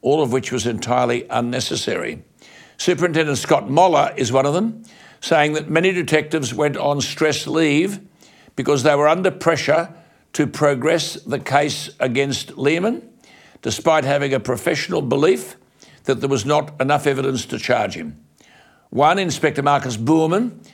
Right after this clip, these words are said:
had said he would quit if Learmonth was found guilty, and he's been traumatised by the whole experience. Police, summary, police in the honest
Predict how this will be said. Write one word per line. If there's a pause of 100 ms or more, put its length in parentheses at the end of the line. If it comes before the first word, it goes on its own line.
(180)
had
said
he
would
quit (460)
if
Learmonth
was
found
guilty, (460)
and
he's
been
traumatised
by
the
whole
experience. (720)
Police, (440)
summary, (680)
police
in
the
honest